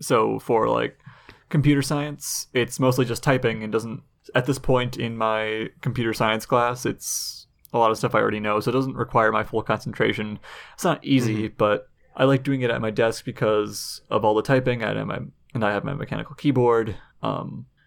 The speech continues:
Speaker 2: And the two monitors is nice when you're looking
Speaker 1: Yeah.
Speaker 2: at, like, documentation on one side and
Speaker 1: Yep. Um, I tend to do it while my roommate is not in the room, but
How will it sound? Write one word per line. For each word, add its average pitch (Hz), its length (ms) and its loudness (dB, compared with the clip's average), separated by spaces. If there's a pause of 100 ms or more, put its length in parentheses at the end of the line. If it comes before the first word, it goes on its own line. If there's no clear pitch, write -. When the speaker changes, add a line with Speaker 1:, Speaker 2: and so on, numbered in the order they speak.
(120)
Speaker 2:
And 107 120 -2
the 101 60 0
two 120 160 2
monitors 95 460 2
is 92 120 -2
nice 95 300 0
when 98 100 -2
you're 85 280 -4 (240)
looking 110 340 0
Speaker 1:
Yeah. 98 80 0
Speaker 2:
at, - 100 -14 (140)
like, 95 260 -2
documentation 95 680 0
on 90 140 -4
one 90 160 -4
side 76 340 -4
and 78 200 -12 (320)
Speaker 1:
Yep. 127 220 -6 (300)
Um, 107 580 0 (340)
I 120 320 0 (280)
tend 127 140 4
to 117 40 0
do 120 180 2
it 113 60 0
while 110 160 0
my 107 120 -2
roommate 110 380 -2
is 107 120 -4
not 107 200 -2
in 110 80 -4
the 104 100 -2
room, 104 340 -2
but 101 420 0